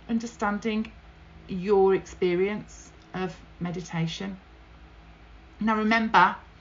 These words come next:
that I said at the beginning that I was gonna do meditation for you. So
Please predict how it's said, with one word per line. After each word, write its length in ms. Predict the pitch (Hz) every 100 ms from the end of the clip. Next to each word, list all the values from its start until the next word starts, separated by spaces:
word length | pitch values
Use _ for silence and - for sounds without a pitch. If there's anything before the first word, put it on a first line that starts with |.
| - -
that 100 | -
I 60 | 202
said 220 | - 196
at 80 | 220
the 60 |
beginning 640 | 226 262 190 180 175 196 220 - - - - 196
that 120 | - -
I 100 | 208
was 140 | 226
gonna 200 | 208 208
do 240 | 175 170
meditation 640 | 180 160 165 226 294 - 392
for 160 | 233
you. 240 | 185 175 165 - -
So 460 | - 240 190 202